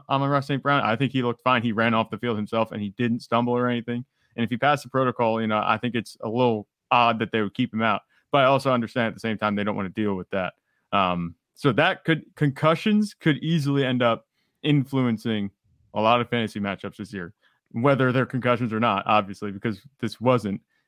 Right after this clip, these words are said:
you know, after the fact, it's easy to say, "Oh, there wasn't concussion, why wasn't he playing?" Maybe it was a little bit different. You know, we weren't there. We didn't see what they were looking at. But, um, I, I do think that was a little bit of an exercise in caution. They're gonna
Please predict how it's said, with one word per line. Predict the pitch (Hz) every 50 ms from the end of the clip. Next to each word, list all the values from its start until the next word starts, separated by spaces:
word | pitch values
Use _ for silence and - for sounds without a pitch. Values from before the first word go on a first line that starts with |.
| _ _
you | 113 110
know, | 104
after | 110 139 135 - 127
the | 117 104
fact, | 123 117 104 117
it's | 107 - 123
easy | 117 107 107
to |
say, | 98 113 104 -
"Oh, | 180 185 131
there | 110 110
wasn't | 123 123 117 127 -
concussion, | - 107 - 131 139 139 156 131
why | 120 120 120
wasn't | 117 117 113 107 104
he |
playing?" | - - 127 117 95 90 - - _ _ _ _
Maybe | 139 156 156 160
it | 160
was | 147 123
a | 131
little | 120 131 143
bit | 135 151 135
different. | 151 143 139 151 143 131
You | 127
know, | 120 117 110
we | 110 123 127
weren't | 117 123 120 123 120 -
there. | 117 110 110 110 113 113 -
We | 123 120
didn't | 120 117 110
see | - 127
what | 117 113 110
they | 117 117
were | 110 104
looking | 107 113 110 135 131
at. | 131 131 - - _ _ _ _ _ _
But, | 113 113 107
um, | 104 98 95 92 90 90 - _ _ _ _ _ _ -
I, | 135 139 131 135
I | 139
do | 139 139 135
think | 143 143 131 123
that | 127 127
was | 123 110 120
a | 120
little | 120 127 123
bit | 107 120 117 117 113
of | 113 110 104 98 - _
an | - 117 117
exercise | 117 117 110 - - - 120 110 98
in | 104 95
caution. | - 110 101 92 - - 92 90 - _ _ _ -
They're | 135 113
gonna | 123 120 117